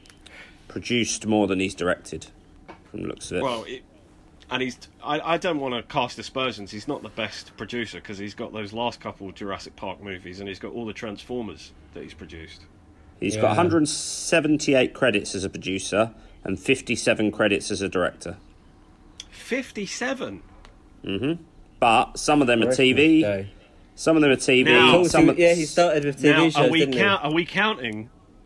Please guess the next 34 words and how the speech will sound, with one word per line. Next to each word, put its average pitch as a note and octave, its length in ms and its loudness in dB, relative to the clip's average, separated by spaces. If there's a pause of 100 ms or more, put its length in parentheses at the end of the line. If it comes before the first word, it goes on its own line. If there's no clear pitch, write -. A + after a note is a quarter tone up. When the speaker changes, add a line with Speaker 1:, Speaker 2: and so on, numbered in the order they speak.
(120)
Speaker 2:
his C#3 280 -4
T C#3+ 220 -2
V B2+ 200 -4
movie? B2+ 480 -6 (1200)
Speaker 1:
Well, G2+ 340 4 (640)
are G2+ 160 6
we? F#2+ 200 2 (2750)
It's - 100 -16
Speaker 2:
'Cause - 80 -10
Speaker 1:
Joe's G2+ 160 4
Speaker 2:
I D3+ 100 4
didn't A2+ 160 6
Speaker 1:
game. - 60 6
Speaker 2:
know - 60 4
whether D#3 200 2
to D3 120 -6
say, D3 260 -4 (100)
I C#3+ 120 2
didn't E3 120 -2
know D3 120 -2
whether C3 160 -4
to - 60 -14
say C#3+ 240 -2
it G2 60 -6
or F#2+ 100 -10
not. F#2 180 -12 (1900)
Speaker 1:
It's - 240 0
often D#3 400 4
Speaker 3:
A - 40 4
pro-, C#3 80 -6
Speaker 1:
quoted D#3+ 260 8
Speaker 3:
a A#2+ 40 4
Speaker 1:
as G#2 140 -2
his, - 340 -8